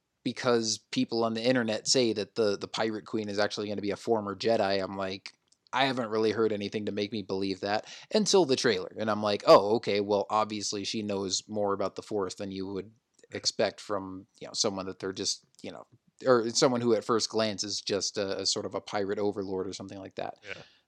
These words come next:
Speaker 1: Um, so obviously there's gonna be more to that character than meets the eye as well.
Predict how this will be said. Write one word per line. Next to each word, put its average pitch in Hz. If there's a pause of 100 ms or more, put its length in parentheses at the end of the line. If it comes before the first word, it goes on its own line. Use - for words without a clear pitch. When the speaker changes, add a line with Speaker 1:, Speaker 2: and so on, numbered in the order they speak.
Speaker 1:
Um, 92
so 160
obviously 127
there's 110
gonna 117
be 107
more 107
to -
that 117
character 101
than 95
meets 95
the 101
eye 92
as -
well. 101